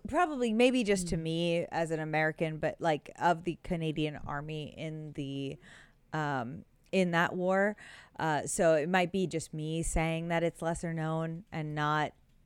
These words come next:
Speaker 1: you know, uh, indicative of the actual truth there. But, um, I thought it was very heartfelt the way that the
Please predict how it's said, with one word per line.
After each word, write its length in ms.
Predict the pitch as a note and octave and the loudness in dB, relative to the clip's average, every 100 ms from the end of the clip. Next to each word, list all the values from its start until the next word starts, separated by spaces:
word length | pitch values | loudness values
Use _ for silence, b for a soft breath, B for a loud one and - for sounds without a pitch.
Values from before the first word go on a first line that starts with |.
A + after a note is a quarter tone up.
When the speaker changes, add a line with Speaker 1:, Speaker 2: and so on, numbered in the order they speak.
| _ | _
Speaker 1:
you 160 | - F3+ | -4 -2
know, 260 | D#3 D#3 - - | 0 -2 -6 -2
uh, 400 | E3 D3+ B2 F2+ G1+ - - - F2 | 0 2 2 -2 -10 -18 -20 -16 -10
indicative 580 | E3 E3 D#3 E3 E3+ | -6 -4 -2 -2 -2
of 220 | F3 D#3+ D#3+ | -2 -4 -2
the 120 | D3+ | 0
actual 800 | C3+ D3 - D#3+ D3+ D3 D3 D3+ - _ | 0 -4 -8 -4 -2 0 -2 -6 -12 _
truth 340 | - G3+ F#3 - | -4 -2 -2 0
there. 260 | C4 C#4 | 2 2
But, 360 | A#3 F3 D#3+ D#3 b b b b b b _ _ _ _ _ - - | 4 6 6 4 b b b b b b _ _ _ _ _ -20 -8
um, 420 | F#3 F#3 F3 F3 - | 0 2 2 0 0
I 160 | F#3 | 0
thought 240 | F#3 A3+ A#3 | 2 2 2
it 140 | A3+ | 2
was 720 | F#3 F3 E3+ E3+ E3 - - - b b b b b - | 2 4 6 4 2 -2 -6 -10 b b b b b -6
very 380 | A3 B3+ D#4+ B3+ | 0 2 2 0
heartfelt 800 | - - A3 F#3+ B3+ B3 A#3+ - | -4 -2 0 0 -2 -2 -2 -4
the 80 | F#3+ | 0
way 340 | F#3+ F3+ F#3+ | 4 6 4
that 240 | F#3+ F3+ - | 2 0 -2
the 460 | E3+ D#3 D#3 C3+ | -2 0 -2 -4